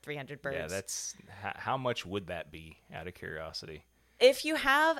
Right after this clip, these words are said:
Speaker 1: a good connection with a, a sexer, then maybe ten dollars a sample.
Speaker 2: Wow.
Speaker 1: Um,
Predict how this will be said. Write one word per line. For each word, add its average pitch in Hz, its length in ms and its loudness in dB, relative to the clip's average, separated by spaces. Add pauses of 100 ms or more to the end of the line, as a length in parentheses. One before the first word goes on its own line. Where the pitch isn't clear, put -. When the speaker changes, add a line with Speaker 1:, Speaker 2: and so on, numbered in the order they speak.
Speaker 1:
a 240 120 6
good 240 500 4
connection 185 920 -2 (880)
with 196 520 2
a, 156 320 4
a 147 240 4
sexer, 165 760 0 (580)
then 185 480 4
maybe 196 1200 2
ten 196 800 -2
dollars 226 760 4
a 240 100 -4
sample. 254 600 0 (680)
Speaker 2:
Wow. 64 260 -12 (340)
Speaker 1:
Um, 185 360 10